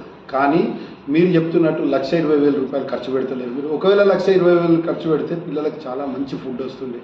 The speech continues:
ఆ నీళ్ళ చారు, ఆ, పురుగులు ఉన్న అన్నం రాదు. ఉం? అది ఒప్పుకోవాలి. మీరు నిజంగా ధైర్యం ఉన్న ఎమ్మెల్యే అయితే మీరు ఆ విషయాన్ని ఒప్పుకోవాలి.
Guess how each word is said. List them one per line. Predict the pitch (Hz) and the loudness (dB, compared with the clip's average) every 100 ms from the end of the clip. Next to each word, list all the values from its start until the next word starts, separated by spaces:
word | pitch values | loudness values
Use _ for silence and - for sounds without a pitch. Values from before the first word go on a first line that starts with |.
| - - - - | -16 -20 -16 -4
ఆ | |
నీళ్ళ | 135 147 165 | 0 4 4
చారు, | 160 147 143 147 160 - - - - - - 156 | 4 4 4 2 -2 -8 -16 -20 -20 -20 -14 -6
ఆ, | 147 143 135 127 | -4 -2 -2 0
పురుగులు | 160 170 160 | 4 6 6
ఉన్న | 151 | 4
అన్నం | 139 143 127 123 | 4 4 4 2
రాదు. | 135 123 - - - - - - - - | 2 -2 -8 -16 -20 -20 -20 -20 -18 -8
ఉం? | 175 254 - - - 135 | -6 -8 -12 -18 -14 -4
అది | 143 165 160 160 - - - - - - 135 | 4 4 4 0 -6 -12 -20 -20 -20 -6 -6
ఒప్పుకోవాలి. | - 208 180 143 | -2 4 4 4
మీరు | 131 131 | 2 0
నిజంగా | 143 208 214 | 2 4 4
ధైర్యం | 185 175 175 175 | 4 4 4 4
ఉన్న | 160 156 | 6 4
ఎమ్మెల్యే | 143 - 131 139 147 135 | 2 -2 0 2 4 2
అయితే | 131 202 | 2 -2
మీరు | 208 151 | 0 0
ఆ | 127 | 2
విషయాన్ని | 156 165 185 165 | 2 2 2 2
ఒప్పుకోవాలి. | 156 143 113 | 0 -6 -8